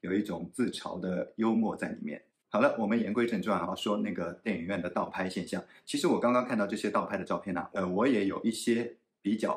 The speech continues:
不以为然，因为在我这个年龄的印象里，好像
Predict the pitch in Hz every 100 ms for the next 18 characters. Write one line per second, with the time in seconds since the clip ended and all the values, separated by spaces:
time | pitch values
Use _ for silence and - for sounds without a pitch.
0 | - 120 104 85 87 98 90 80 - -
1 | 180 202 175 185 - - 294 107 95 85
2 | 95 90 90 85 117 120 90 98 78 67
3 | - 85 131 104